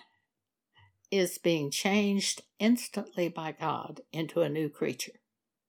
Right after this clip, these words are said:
Oh, we learn things after we're born again, certainly. We read the Bible and explain,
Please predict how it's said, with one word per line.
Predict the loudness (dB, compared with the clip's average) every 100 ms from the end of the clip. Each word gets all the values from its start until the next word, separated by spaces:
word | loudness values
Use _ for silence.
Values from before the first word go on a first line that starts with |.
| _ _ 0
Oh, | 4 6
we | 6 6
learn | 2 0 0 0
things | 0 0 -4 -6 -10 _ 0
after | 4 4 2 2
we're | 2
born | 2 0 0
again, | -2 -2 0 0
certainly. | 0 4 4 2 -4 -10 -12 -16 _ _ _
We | 2 4
read | 4 0 0
the |
Bible | 2 2 2 0 0 0
and | -2 0 0
explain, | -2 -4 0 0